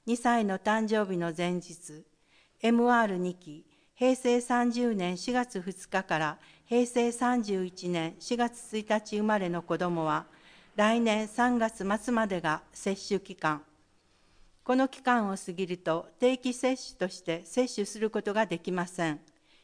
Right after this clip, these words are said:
任意接種、全額自己負担となり、接種費用が約一万円必要となり、健康被害を受けた場合の対応も異なります。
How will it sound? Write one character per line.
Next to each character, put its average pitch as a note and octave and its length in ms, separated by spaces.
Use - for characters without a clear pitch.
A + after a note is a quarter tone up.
任 C4 360
意 C4 40
接 G#3+ 260
種、 D#3+ 200
全 A3 240
額 B3+ 300
自 A#3 100
己 - 60
負 - 240
担 A3+ 220
と F#3+ 120
な F3+ 160
り、 E3 280
接 A#3 220
種 B3+ 220
費 A#3+ 160
用 G#3 240
が E3 300
約 G#3 400
一 G#3+ 240
万 B3 300
円 G#3 140
必 G#3 280
要 A3 160
と G3+ 100
な F3+ 180
り、 D#3+ 200
健 B3+ 280
康 C4 180
被 B3+ 120
害 A#3 300
を G3 60
受 G#3 160
け - 20
た G#3+ 120
場 G#3 200
合 G3+ 60
の F3+ 220
対 A3 360
応 G#3+ 120
も A3+ 160
異 G3 200
な F#3 160
り F3 100
ま E3 160
す。 - 220